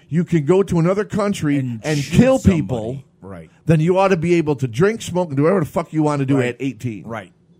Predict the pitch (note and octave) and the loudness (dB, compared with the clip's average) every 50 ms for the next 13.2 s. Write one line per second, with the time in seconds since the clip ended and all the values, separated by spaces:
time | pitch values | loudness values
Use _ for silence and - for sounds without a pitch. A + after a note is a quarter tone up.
0 | _ _ - A2 A#2 A#2 G#2 - - _ _ _ _ _ - D3 D#3+ D3 E3+ F#3+ | _ _ -10 -6 -6 -6 -6 -8 -14 _ _ _ _ _ -8 -8 -6 -4 -4 -4
1 | F3+ F#3 F3 C#3 C#3+ D3+ D3 C3+ C3+ C#3 C3 C3 A#2+ A2 C#3 C3+ - - C#3 C#3 | -4 -4 -4 -4 -4 -4 -4 -4 -6 -8 -8 -10 -10 -10 -12 -12 -10 -10 -10 -10
2 | C3+ C3+ C3 G#2+ G2 G#2 A#2 C3 C3 - - C#3 A#2+ A2+ G2 G2+ A#2 G#2+ G#2 - | -8 -8 -10 -12 -10 -12 -12 -10 -10 -10 -10 -10 -10 -10 -12 -12 -14 -14 -12 -12
3 | A#2+ A#2+ - - G#2+ G2 F2 F#2 G2+ G2 F2+ F#2 G2 F#2+ F#2 F2+ F2+ F2+ F2 F2 | -12 -12 -12 -14 -16 -18 -16 -14 -14 -12 -12 -12 -12 -12 -12 -14 -14 -16 -18 -18
4 | E2+ E2+ D#2 C#2+ C#2 - _ _ _ _ _ _ _ _ _ _ _ _ _ _ | -18 -18 -20 -20 -20 -20 _ _ _ _ _ _ _ _ _ _ _ _ _ _
5 | _ _ _ _ _ A2 A#2 A#2 A2+ G#2 - _ _ _ _ _ _ _ _ _ | _ _ _ _ _ -10 -8 -8 -8 -8 -12 _ _ _ _ _ _ _ _ _
6 | _ - - - - C#3 C3+ - - - - D3 C#3+ C#3 C3+ C3+ C#3 C#3 C3+ C3+ | _ -20 -16 -12 -10 -8 -8 -10 -12 -12 -10 -8 -6 -6 -6 -6 -8 -8 -8 -8
7 | C3+ C3 C3+ - - A#2+ - - A#2 A2+ A2+ A2+ A2+ A2 G#2 F#2 A2 G#2 G2+ G2+ | -10 -12 -12 -10 -10 -10 -8 -8 -10 -10 -10 -10 -12 -14 -12 -12 -12 -12 -12 -12
8 | G#2 G#2+ G#2 G#2 G#2+ G#2+ G#2+ G#2+ G2+ F2 - - A2+ G#2 - - G#2+ G#2+ - G3+ | -14 -14 -16 -18 -18 -18 -16 -16 -16 -16 -14 -12 -12 -12 -12 -12 -10 -6 -2 0
9 | G#3 E3+ A2+ - - - - - - _ _ - C#3 D3 C#3 - D3+ D#3+ D3+ C#3 | 2 2 0 -2 -8 -16 -20 -20 -20 _ _ -8 -8 -8 -8 -8 -10 -10 -8 -6
10 | C#3 B2+ G2+ B2+ C3 B2 A#2+ B2 B2 B2 A#2 A2+ G#2+ - - - - B2 A2 G#2 | -8 -8 -8 -8 -8 -8 -8 -8 -10 -10 -10 -12 -14 -18 -20 -16 -12 -10 -10 -10
11 | G2+ G2 F#2+ F#2+ F2+ F2+ _ - G#2+ A2+ - - D3 C#3+ C#3 - C3 A#2 B2+ A#2+ | -10 -12 -14 -16 -16 -18 _ -16 -16 -14 -12 -10 -10 -10 -10 -10 -10 -10 -10 -10
12 | A#2 A#2+ A#2+ A2+ G#2 F#2+ - - - _ _ _ _ _ - G2+ G2+ A2+ A2+ A2+ | -10 -10 -10 -10 -10 -12 -14 -18 -20 _ _ _ _ _ -14 -10 -10 -10 -10 -12
13 | D2+ A1+ - | -14 -16 -18